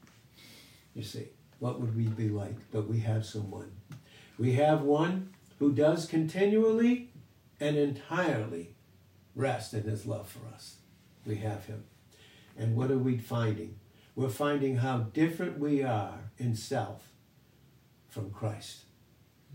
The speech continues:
That's what we're finding out. How different we are. And not when we function outside of Christ.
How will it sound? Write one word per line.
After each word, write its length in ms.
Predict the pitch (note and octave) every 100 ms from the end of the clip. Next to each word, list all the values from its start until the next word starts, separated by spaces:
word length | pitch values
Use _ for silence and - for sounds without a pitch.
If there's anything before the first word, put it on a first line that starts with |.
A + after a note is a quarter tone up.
| - - _ _ _ _ _
That's 220 | - -
what 140 | E3 D#3
we're 120 | D#3+
finding 400 | D3+ E3 D#3+ D#3+
out. 140 | E3+ - - - -
How 220 | - A3+ - -
different 440 | F#3 G3+ G3 E3+ D3
we 200 | D3 C#3
are. 280 | C3+ A#2 G#2+ - - - - - _ - - -
And 280 | D3+ C#3+ C#3
not 420 | F3+ G#3+ - - -
when 200 | B2+ B2
we 140 | B2
function 460 | B2 C#3 C3+ A#2 G#2+
outside 460 | G#2+ - A2+ G2
of 120 | G2
Christ. 320 | - A2 G#2